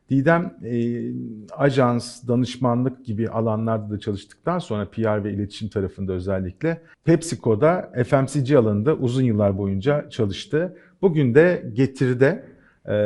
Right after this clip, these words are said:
özellikle yurt dışı lokasyonlarla, e, çalışacak şekilde kurumsal iletişim direktörlüğü rolünü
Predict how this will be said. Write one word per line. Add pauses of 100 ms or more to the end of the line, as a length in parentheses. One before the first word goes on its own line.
(280)
özellikle
yurt
dışı
lokasyonlarla,
e,
çalışacak
şekilde
kurumsal
iletişim
direktörlüğü
rolünü